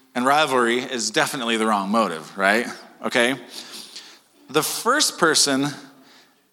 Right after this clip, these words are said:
is preaching Christ, the one, the one who, the one who is preaching Christ out of love. They're building, in a way, they're building with gold, silver, precious stones. They're building on a foundation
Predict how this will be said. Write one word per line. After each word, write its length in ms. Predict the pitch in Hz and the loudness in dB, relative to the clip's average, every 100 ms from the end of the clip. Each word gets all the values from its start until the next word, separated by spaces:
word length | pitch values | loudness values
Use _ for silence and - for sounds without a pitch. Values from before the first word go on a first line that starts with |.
| _ _ | _ _
is 100 | 131 | -2
preaching 400 | - 170 156 151 | 2 2 2 0
Christ, 440 | 123 147 117 117 - | 2 4 4 2 2
the 60 | |
one, 160 | 135 131 | 0 2
the 80 | 135 | 4
one 240 | 139 151 | 4 2
who, 280 | 143 147 123 | 2 2 2
the 120 | 127 | 2
one 140 | 139 143 | 2 4
who 160 | 139 | 2
is 400 | 123 117 117 107 | 2 2 2 0
preaching 320 | - 156 143 | 0 -2 0
Christ 220 | 143 131 110 | 2 2 2
out 120 | 117 | -2
of 120 | 104 | 0
love. 360 | 123 117 110 107 - - - - | 2 2 0 -4 -16 -18 -20 -12
They're 300 | 120 175 196 | 0 2 2
building, 560 | 147 170 180 147 127 127 - - - - | 2 2 2 2 0 -6 -12 -20 -12 -2
in 160 | 139 | 2
a 40 | 127 | 2
way, 440 | 127 147 127 120 - - - - | 4 2 2 -2 -8 -20 -20 -2
they're 120 | 151 | 0
building 280 | 156 160 143 | 4 4 4
with 180 | 123 107 | 0 2
gold, 320 | 131 127 127 123 | 4 6 4 -2
silver, 440 | - - 123 123 113 | -2 2 2 2 0
precious 320 | - 123 113 | 0 -2 0
stones. 280 | - 104 95 | 0 -2 0
They're 100 | 135 | 0
building 320 | 151 143 131 | 2 2 2
on 160 | 117 117 | 0 0
a 60 | |
foundation 800 | 107 113 113 127 127 117 107 107 | 0 0 2 2 2 0 -4 -6